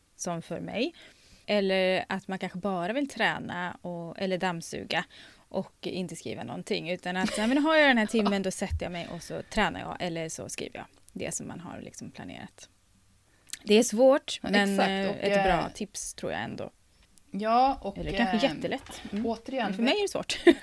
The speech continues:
Speaker 2: Ja, det kanske är skitlätt, men, eh, vi är alla olika individer. Och, eh, till exempel Anna Alemo, hon, hon tipsar om att sätta
Speaker 1: Mm.
Speaker 2: klockan,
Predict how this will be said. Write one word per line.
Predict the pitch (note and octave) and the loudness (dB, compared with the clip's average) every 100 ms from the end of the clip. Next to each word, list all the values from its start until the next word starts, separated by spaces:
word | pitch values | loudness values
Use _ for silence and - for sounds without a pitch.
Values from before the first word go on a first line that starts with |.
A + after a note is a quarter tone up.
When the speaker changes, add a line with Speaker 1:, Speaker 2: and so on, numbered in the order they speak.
| F#4+ F#4 D#4 - | 6 8 8 6
Speaker 2:
Ja, | A3+ E4+ B3 | 4 4 4
det | C4 | 4
kanske | B3+ B3+ | 2 0
är | |
skitlätt, | D#4+ F#4 - F3 A3+ - - | 0 -4 -4 -4 -4 -4 0
men, | A#3+ A#3 G#3+ | 2 2 0
eh, | G#3 A#3+ - | -4 -6 -8
vi | - C4 | -6 -2
är | C4+ A#3 A#3 A#3 | 0 2 2 2
alla | C#4 A3+ A#3+ A#3+ B3 | 2 4 4 4 2
olika | C4+ A3 A#3 G#3+ | 2 0 -2 -2
individer. | G#3+ G#3 G3+ A#3 G3 D#3+ E3 F#3+ | -2 0 2 2 4 4 2 0
Och, | G3+ A3 - | -4 -6 -2
eh, | G#3 F#3+ F#3+ - - | 0 0 -2 -10 -12
till | - | -8
exempel | A3+ B3 A#3+ A#3 F#3 F#3 - | -4 0 0 2 -2 -4 -2
Anna | G3+ G3 | -2 0
Alemo, | G#3 G3+ G#3 G#3+ F#3+ G3 _ _ _ _ - _ _ _ | 0 0 0 -2 -2 -4 _ _ _ _ -20 _ _ _
hon, | A#3+ A#3+ G3 - | 2 2 2 -2
hon | G#3 A#3+ | 0 0
tipsar | C4+ - - F#3 | 0 -2 -2 -2
om | F3 | -2
att | F3+ - | -4 -6
sätta | A3 G#3 - | -8 -8 -4
Speaker 1:
Mm. | F#3 G#3+ A#3 B3 | 2 4 2 -2
Speaker 2:
klockan, | - F#3+ G3 | 2 2 4